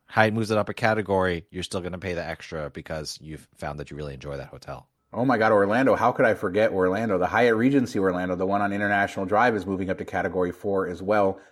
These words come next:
Speaker 2: to match the Grand Cypress, which moved up to Category four last year. Uh, that's been one of my favorite properties. I've stayed there probably, I don't know,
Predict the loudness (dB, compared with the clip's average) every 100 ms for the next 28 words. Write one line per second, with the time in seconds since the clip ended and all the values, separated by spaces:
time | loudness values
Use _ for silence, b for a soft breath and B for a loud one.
0 | _ -4 -2 -2 -4 0 0 0 0 -2
1 | 0 -4 -6 -8 -8 -4 -4 -4 -6 -4
2 | -2 -2 -4 -6 -4 -4 -4 -8 -4 -2
3 | -2 -6 b b b b -8 -6 -4 0
4 | 0 4 2 4 2 0 0 0 0 2
5 | 0 0 -2 -2 -2 0 2 0 2 2
6 | 2 4 4 2 0 -6 b b b b
7 | _ -6 -4 -4